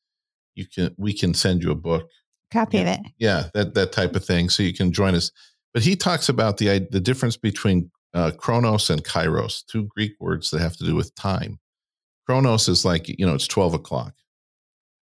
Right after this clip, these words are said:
Speaker 1: Kairos is it's lunchtime,
Speaker 2: Mm.
Speaker 1: right? When is it lunchtime? Well, when I'm hungry and
Speaker 2: Mm-hmm.
Speaker 1: it's kind of in the middle of the day,
Speaker 2: Mm-hmm.
Speaker 1: right? It could be, it could be twelve thirty-seven and I walk in, I'm hungry, and that's when I'm gonna have lunch, right?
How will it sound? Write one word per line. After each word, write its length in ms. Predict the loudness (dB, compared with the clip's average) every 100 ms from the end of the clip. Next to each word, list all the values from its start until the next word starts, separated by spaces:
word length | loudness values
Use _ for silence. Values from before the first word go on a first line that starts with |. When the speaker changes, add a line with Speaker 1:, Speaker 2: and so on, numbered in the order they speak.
| _ -2
Speaker 1:
Kairos 380 | 2 4 4
is 200 | 2 0
it's 180 | 0 0
lunchtime, 500 | 0 0 -2 -6 -8 -12 _ 2
Speaker 2:
Mm. 300 | 4 4 2 _
Speaker 1:
right? 220 | -6 -4 -6 _ _ _ 0
When 120 | 2
is 140 | 2
it 60 | 2
lunchtime? 540 | 2 0 0 0 0
Well, 180 | 2 4
when 120 | 4
I'm 120 | 4 2
hungry 400 | 2 0 -2 -6 _ _ _ _ _ 0
and 120 | 2
Speaker 2:
Mm-hmm. 180 | 4 6
Speaker 1:
it's 60 | 4
kind 120 | 4
of 80 | 4
in 80 | 4
the 80 |
middle 260 | 4 2 2
of 80 | 0
the 60 |
day, 160 | -2 -6 _ 0
Speaker 2:
Mm-hmm. 280 | 4 6 4 2 -2
Speaker 1:
right? 160 | 0 2
It 100 | 2
could 160 | 0
be, 340 | 4 2 2 -4 _ _ -8
it 160 | -4
could 140 | -2 2
be 240 | 2 0
twelve 480 | -2 0 2 2 0
thirty-seven 920 | -2 0 2 0 2 0 0 -2 -4 -12 _ -6
and 160 | 0 2
I 100 | 2
walk 380 | 2 2 2 2
in, 100 | 2
I'm 140 | 4
hungry, 320 | 4 4 2 2
and 100 | 2
that's 180 | 0 0
when 80 | 0
I'm 100 | 0
gonna 140 | 0
have 160 | 0 -2
lunch, 340 | -4 -6 -6
right? 220 | -4 -4